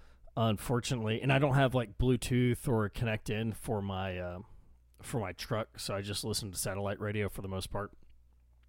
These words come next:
But I did, I did commandeer the girl's Amazon Alexa and her <laughs> really nice speakers, and I play a lot of,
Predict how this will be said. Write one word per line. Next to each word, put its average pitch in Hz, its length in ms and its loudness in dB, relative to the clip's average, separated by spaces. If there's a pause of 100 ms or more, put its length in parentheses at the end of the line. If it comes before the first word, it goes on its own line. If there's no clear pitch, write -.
(100)
But 117 240 4
I 110 100 4
did, 110 420 -2 (420)
I 120 40 -2
did 117 240 0
commandeer 113 540 2
the 104 100 -4
girl's 104 640 -2 (120)
Amazon 104 400 -2
Alexa 98 500 -2
and 98 200 -6
her 98 280 -4 (220)
<laughs> - 200 -20
really 107 320 -2
nice 98 440 -4 (560)
speakers, - 720 0 (220)
and 95 140 -6
I 95 60 -4
play 107 240 0
a 92 80 -2
lot 98 260 -2
of, 92 180 -4